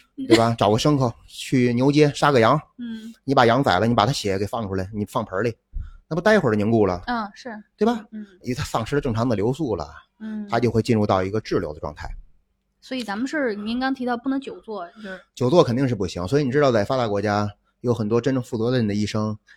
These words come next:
Speaker 1: 给那种超级胖子，
Speaker 2: 嗯。
Speaker 1: 你见过那五百多斤的吗？
Speaker 2: 嗯，
Speaker 1: 超级胖的，
Speaker 2: 对，
Speaker 1: 就胖得很吓人。
Speaker 2: 嗯。嗯。
Speaker 1: 他们做完手术之后，你知道吧？就比如说做完了这个胃结扎手术，
Speaker 2: 嗯。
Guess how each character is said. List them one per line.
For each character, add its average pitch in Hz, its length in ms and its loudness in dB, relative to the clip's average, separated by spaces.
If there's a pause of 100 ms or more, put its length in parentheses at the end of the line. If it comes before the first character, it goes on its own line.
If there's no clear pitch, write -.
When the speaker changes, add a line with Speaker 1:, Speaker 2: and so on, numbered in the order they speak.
(120)
Speaker 1:
给 95 120 -4
那 117 80 0
种 101 100 -2
超 151 260 2
级 104 120 -2
胖 90 280 0
子， 73 80 -8 (240)
Speaker 2:
嗯。 220 300 -10 (220)
Speaker 1:
你 110 120 -6
见 156 160 0
过 135 100 0
那 123 60 0
五 117 120 -2
百 131 120 0
多 98 100 -2
斤 98 180 -4
的 90 60 -8
吗？ 87 120 -10
Speaker 2:
嗯， - 360 -12
Speaker 1:
超 135 180 -2
级 110 80 -2
胖 98 240 -4
的， 76 100 -10 (140)
Speaker 2:
对， - 80 -12
Speaker 1:
就 208 80 -16
胖 113 200 -2
得 95 60 -6
很 85 80 -14
吓 98 140 -6
人。 80 160 -10 (160)
Speaker 2:
嗯。 214 160 -14
嗯。 - 40 -18 (280)
Speaker 1:
他 - 180 4
们 165 100 4
做 147 140 4
完 127 120 4
手 92 160 -4
术 101 120 -6
之 123 100 -10
后， 107 280 -6
你 78 60 -14
知 80 80 -8
道 76 80 -10
吧？ 71 120 -18 (100)
就 113 140 -2 (100)
比 98 80 -6
如 98 120 -2
说 113 140 0
做 104 140 -2
完 92 140 0
了 101 80 -2
这 95 180 -2
个 87 140 -4
胃 110 140 2
结 107 140 -2
扎 117 120 0
手 95 120 -8
术， 98 300 -10
Speaker 2:
嗯。 226 320 -14